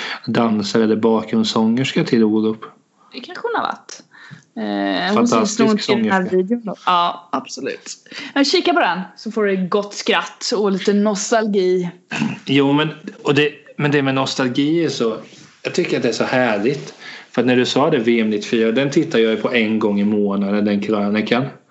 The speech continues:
Speaker 1: Eh, och sitter och tänker jättemycket. Så jag bara, ja, vilken sommar. Ja, jag kollar inte ens på fotboll. Jag var fyra bast, jag har inte sett en minut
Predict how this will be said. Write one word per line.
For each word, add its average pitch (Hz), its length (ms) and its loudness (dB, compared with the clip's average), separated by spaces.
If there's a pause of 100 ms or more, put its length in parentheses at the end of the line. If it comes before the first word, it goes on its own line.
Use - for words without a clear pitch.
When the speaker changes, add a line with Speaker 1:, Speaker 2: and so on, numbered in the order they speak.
(1160)
Speaker 1:
Eh, 120 240 -2
och 135 100 2
sitter 120 340 2
och 113 120 0
tänker 107 480 0
jättemycket. 107 720 -2
Så 113 60 -2
jag 101 60 0
bara, 98 140 -4 (400)
ja, 110 380 0 (280)
vilken 113 280 0
sommar. 101 600 0
Ja, 101 260 -2
jag 107 120 0
kollar 104 320 2
inte 110 200 0
ens 101 200 -2
på 107 100 0
fotboll. 101 500 0
Jag 110 80 4
var 110 100 2
fyra 104 460 2
bast, 104 320 -2
jag 104 60 0
har 107 40 2
inte 110 100 0
sett - 400 -4
en 104 220 2
minut 104 360 2